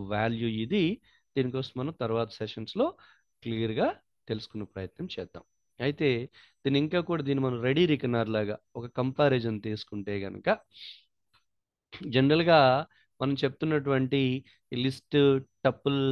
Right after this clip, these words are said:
సెట్, డిక్షనరీస్ అనేది ఇవన్నీ కూడా డేటాని స్టోర్ చేసేటప్పుడు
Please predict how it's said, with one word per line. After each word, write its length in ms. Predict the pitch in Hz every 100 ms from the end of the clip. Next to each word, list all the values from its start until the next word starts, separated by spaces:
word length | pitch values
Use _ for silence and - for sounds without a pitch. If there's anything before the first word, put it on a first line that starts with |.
| 131
సెట్, 380 | - 120 - 135
డిక్షనరీస్ 580 | 120 120 - 127 120 123
అనేది 420 | 120 120 123 151 131 131 - - _ _
ఇవన్నీ 340 | - 131 151 165
కూడా 320 | 151 131 120 113 113 123 _ _ _ _ -
డేటాని 540 | 123 143 180 175 165
స్టోర్ 440 | - - 139 165 170
చేసేటప్పుడు 720 | 160 139 131 113 110 - 110